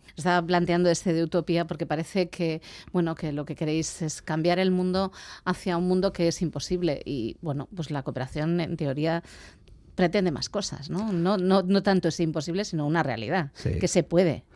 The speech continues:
Speaker 2: Efectivamente, es un poco lo que intento demostrar con el libro, ¿no? Porque intento llegar precisamente a aquellas, eh, eh, aquellos dichos, a aquellas creencias, a aquellas preguntas que hay en la sociedad para responderlas, precisamente para,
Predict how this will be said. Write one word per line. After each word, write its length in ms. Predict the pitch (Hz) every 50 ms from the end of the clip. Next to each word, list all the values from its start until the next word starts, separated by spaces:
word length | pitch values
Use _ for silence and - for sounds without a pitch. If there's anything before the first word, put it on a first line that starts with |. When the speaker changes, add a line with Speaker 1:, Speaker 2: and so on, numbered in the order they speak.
| - - - - -
Speaker 2:
Efectivamente, 680 | 120 101 92 85 - 92 92 85 80 90 92 90 104 90
es 120 | 78 -
un 60 | 104
poco 160 | 87 90 87 92
lo 80 | 92
que 80 | 87 92
intento 220 | 85 92 87 95
demostrar 320 | 98 87 90 - 95 87 -
con 120 | - 80 78
el 40 | 78
libro, 300 | 92 107 104 101 90 85
¿no? 160 | 92 113 117 - - - - - - - - - - -
Porque 220 | - 127 - -
intento 260 | 95 - 98 - - 95
llegar 280 | 92 92 90 98 98
precisamente 500 | - 107 104 101 - 90 95 95 87 110
a 20 | 104
aquellas, 560 | 95 - 101 98 101 101 104 107 - - -
eh, 460 | 107 95 92 92 90 90 87 85 85
eh, 40 | 87 - - - - - - - - - 117 107 - - 90 87 78 78 87 - - - - - - -
aquellos 400 | - 90 - - 120 123 107 107
dichos, 320 | 135 135 - 131 - -
a 20 |
aquellas 300 | 104 - 110 110 110 -
creencias, 440 | - - 101 117 123 120 123 110 98
a 40 | 104
aquellas 240 | - - 120 107 -
preguntas 480 | - 104 98 104 120 - - 95 -
que 100 | - -
hay 100 | 110 120
en 60 | 113 110
la 80 | 107 101
sociedad 480 | - 113 - - 101 101 104 113 - - - - - - - - - - - - - -
para 240 | - 101 92 92
responderlas, 840 | 92 95 98 - - 90 85 92 110 110 107 107 107 131 - - -
precisamente 640 | - 98 90 87 92 101 98 90 92 90 - 120 113
para, 420 | - 95 87 90 87 82 80 -